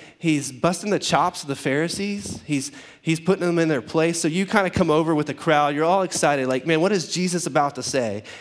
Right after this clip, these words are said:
And he says, he calls to the crowd to himself with the disciples, and he said to them, "If anyone would come after me." And you're like, "Yeah. Man, I'm so excited. Jesus is about to talk. I bet he's about to lay those Pharisees down again." And he says this thing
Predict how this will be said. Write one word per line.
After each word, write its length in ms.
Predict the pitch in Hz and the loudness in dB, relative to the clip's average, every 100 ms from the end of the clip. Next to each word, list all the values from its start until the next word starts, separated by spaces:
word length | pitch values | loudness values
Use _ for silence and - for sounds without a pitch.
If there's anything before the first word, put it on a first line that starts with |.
| - | -2
And 80 | 165 | 0
he 80 | 170 | 2
says, 240 | 208 196 | 2 2
he 100 | 185 | 0
calls 300 | 175 196 214 | 2 2 2
to 60 | 190 | -4
the 80 | |
crowd 260 | 185 170 151 | 0 2 2
to 80 | 156 | -2
himself 320 | 143 156 135 | 0 0 0
with 120 | 170 | 0
the 60 | 196 | 0
disciples, 460 | 156 160 143 147 | 0 0 0 -2
and 60 | 151 | -2
he 60 | 139 | 0
said 180 | 180 | 0
to 100 | - | 0
them, 160 | 139 127 - - - | 0 -2 -4 -16 -4
"If 200 | 165 165 170 | -2 -2 2
anyone 560 | 214 277 269 233 208 | 2 4 2 2 2
would 160 | 185 170 | 0 0
come 320 | 170 180 175 | 0 0 0
after 480 | 151 156 147 151 131 | -2 -2 -2 -6 -4
me." 500 | 117 120 92 92 - _ _ _ _ _ _ _ - | -4 -6 -8 -12 -20 _ _ _ _ _ _ _ -16
And 80 | |
you're 80 | 98 | -10
like, 140 | 98 123 | -10 -6
"Yeah. 380 | 143 147 - - _ _ _ _ _ _ _ _ _ _ _ | -4 -4 -6 -14 _ _ _ _ _ _ _ _ _ _ _
Man, 120 | 131 | -6
I'm 40 | 120 | -2
so 160 | - | 2
excited. 280 | 160 175 156 | 2 2 2
Jesus 180 | 151 160 | 0 -2
is 60 | 147 | 0
about 180 | 151 147 | 0 0
to 60 | |
talk. 480 | 120 - 139 165 - - _ _ _ _ - | -2 0 2 0 -4 -20 _ _ _ _ -10
I 40 | |
bet 180 | 110 131 | -2 0
he's 100 | 139 | 2
about 180 | 143 135 | 0 0
to 60 | |
lay 220 | 117 127 | 0 2
those 160 | 131 120 | 0 -2
Pharisees 400 | 147 131 135 117 | 0 0 -2 -2
down 240 | 123 123 | -2 -2
again." 560 | 110 98 131 170 190 180 - _ _ _ _ _ _ | -4 -2 0 2 0 -4 -14 _ _ _ _ _ _
And 100 | - | -8
he 60 | 135 | -6
says 360 | 135 175 165 143 | -2 0 0 -2
this 200 | 147 - | -4 -2
thing 460 | 139 113 95 95 | -2 -2 -4 -12